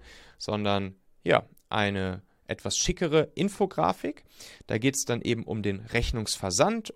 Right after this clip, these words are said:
und um die Jahreszahlen von zwanzig vierundzwanzig bis zwanzig siebenundzwanzig. Dann werden verschiedene Rechnungsformate miteinander verglichen. Papier,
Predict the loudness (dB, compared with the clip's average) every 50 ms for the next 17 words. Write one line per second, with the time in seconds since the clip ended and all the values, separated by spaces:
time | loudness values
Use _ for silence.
0 | _ _ -2 0 0 0 -2 -4 -4 -4 -4 -4 -4 -4 -6 -4 2 6 6 6
1 | 6 6 2 0 -4 -2 -4 -2 0 2 2 4 2 0 -2 -4 -6 -6 -6 -2
2 | -2 -2 -2 -2 -6 -10 -6 -4 -4 -4 -4 -4 -2 -4 -4 -4 -6 -10 -8 -6
3 | -6 -6 -6 -6 -6 -6 -6 -6 -6 -6 -4 0 0 2 2 2 0 0 0 0
4 | 0 0 0 0 -2 -4 -4 -6 -14 -20 -20 -20 _ -8 -2 4 6 6 6 4
5 | 2 -4 -2 -2 -2 0 0 0 0 0 -4 -6 -4 -2 -2 -2 0 2 0 0
6 | 0 -4 -8 -6 -6 -6 -6 -6 -8 -8 -6 -4 -4 -4 -6 -10 -16 -16 -18 -16
7 | -10 -2 2 6 6 6 6 4